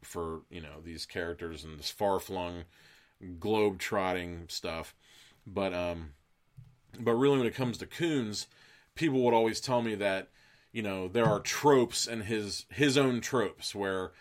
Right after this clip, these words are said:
there's gonna be a golden retriever, and there's gonna be the secret society, and there's gonna be the blah, blah, blah. And after a while, they would say, you know, you start seeing these things over and over again, he starts repeating himself. And, um,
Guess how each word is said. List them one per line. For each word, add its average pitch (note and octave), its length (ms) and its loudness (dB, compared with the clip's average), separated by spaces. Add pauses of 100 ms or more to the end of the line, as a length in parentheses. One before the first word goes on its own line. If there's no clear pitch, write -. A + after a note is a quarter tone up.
(280)
there's G2 200 -4
gonna A#2+ 260 0
be A#2+ 180 4
a A#2+ 60 6
golden A#2+ 320 2
retriever, E2+ 520 -4
and E2+ 160 -10
there's F2 200 -6
gonna G#2+ 260 -2
be A2 160 -2
the G#2+ 120 -2
secret G#2+ 380 -4
society, E2+ 580 -4
and D#2 200 -10
there's E2+ 160 -10
gonna F#2 180 -8
be F2 120 -6
the E2+ 100 -6
blah, E2+ 220 -2
blah, E2+ 180 -2
blah. D#2 220 -10 (520)
And G2+ 440 -2 (380)
after G2 280 -2
a F#2 40 -2
while, G#2 340 2
they F2+ 120 -4
would E2+ 140 -6
say, F2+ 260 -4
you F#2 80 -4
know, F2+ 140 -4
you F2+ 140 -6
start F#2+ 320 -4
seeing A#2 220 -2
these G2+ 160 -4
things F#2 200 -6
over F2+ 200 -2
and G#2 100 -4
over C3+ 160 0
again, F2+ 260 -4
he F#2 80 -6
starts F2+ 220 -6
repeating G#2 260 -6
himself. D#2+ 360 -10
And, F#2 360 -10
um, E2+ 360 -8